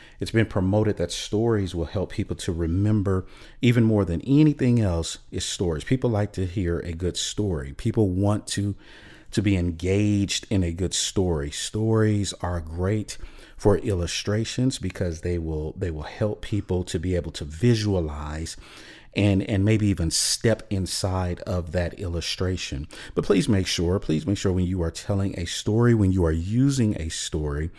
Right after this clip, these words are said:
that the story is succinct. It is not long, drawn out, anything like that. People love good stories, and this is for any of the illustrations.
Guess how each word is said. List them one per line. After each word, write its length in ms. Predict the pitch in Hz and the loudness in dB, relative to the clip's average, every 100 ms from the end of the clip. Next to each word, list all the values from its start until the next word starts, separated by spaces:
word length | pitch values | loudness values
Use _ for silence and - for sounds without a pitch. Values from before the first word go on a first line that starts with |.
| - - - - | -18 -20 -20 2
that 160 | 104 98 | 4 4
the 80 | |
story 440 | 90 - 101 95 90 | 0 2 4 6 4
is 120 | 90 | 4
succinct. 720 | - - - - 80 78 - | 0 0 -2 0 0 -2 -4
It 140 | 98 95 | -4 -2
is 180 | 85 | -2
not 320 | 82 90 90 82 | -2 -2 -2 -4
long, 640 | 85 95 101 107 104 104 | -4 0 2 4 4 4
drawn 480 | 85 85 98 98 98 | 2 0 0 2 0
out, 280 | 92 95 95 | 0 -2 -2
anything 480 | 110 101 - 87 87 | -2 -2 -2 -2 -2
like 220 | 80 - | -2 -4
that. 280 | 95 76 - - - - - | -6 -6 -8 -14 -20 -20 2
People 300 | 120 113 120 | 4 6 4
love 480 | 113 110 107 101 90 | 6 4 4 2 0
good 200 | 101 - | 0 0
stories, 360 | - 92 85 | -2 -2 2
and 80 | 117 | 2
this 160 | - - | 2 0
is 60 | |
for 180 | - - | -6 0
any 220 | 127 113 | 4 6
of 100 | 90 | 4
the 120 | - - | 0 -4
illustrations. 760 | 87 82 - 82 82 95 95 | -2 -2 -2 -4 -4 -8 -10